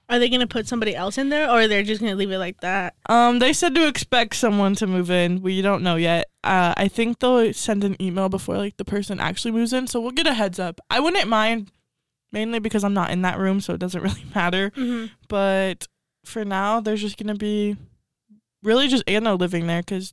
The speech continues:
Speaker 2: Libby's not home a lot. But
Speaker 1: Oh, wow.
Speaker 2: yeah.
Speaker 1: So she probably gets a lot of alone time.
Speaker 2: Mm-hmm. <laughs> She
Speaker 1: And
Speaker 2: loves
Speaker 1: since
Speaker 2: that.
Speaker 1: she leaves home, so, like,
Speaker 2: Yeah.
Speaker 1: she gets the whole room by, by
Speaker 2: Yeah.
Speaker 1: herself at that point. Like,
Speaker 2: That would
Speaker 1: damn.
Speaker 2: be nice.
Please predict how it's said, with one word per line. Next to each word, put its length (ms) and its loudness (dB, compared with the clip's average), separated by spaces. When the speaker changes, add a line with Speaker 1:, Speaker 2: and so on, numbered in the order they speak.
Speaker 2:
Libby's 320 -6
not 200 -8
home 140 -10
a 80 -10
lot. 220 -12
But 180 -12
Speaker 1:
Oh, 40 -20
wow. 280 -20
Speaker 2:
yeah. 160 -18
Speaker 1:
So 140 -2
she 120 4
probably 240 6
gets 180 0
a 40 0
lot 320 0
of 100 -8
alone 240 -10
time. 320 -4
Speaker 2:
Mm-hmm. 340 2
<laughs> 0 -
She 260 -4
Speaker 1:
And 80 -12
Speaker 2:
loves 180 2
Speaker 1:
since 120 4
Speaker 2:
that. 180 6
Speaker 1:
she 40 2
leaves 460 -2
home, 600 0
so, 280 -2
like, 200 -2
Speaker 2:
Yeah. 320 -4
Speaker 1:
she 180 -4
gets 220 -6
the 100 2
whole 180 -4
room 300 -6
by, 200 -8
by 140 -6
Speaker 2:
Yeah. 60 -4
Speaker 1:
herself 360 -6
at 120 -12
that 220 -6
point. 280 -12
Like, 160 -8
Speaker 2:
That 140 -2
would 60 -2
Speaker 1:
damn. 80 -4
Speaker 2:
be 100 -4
nice. 540 -8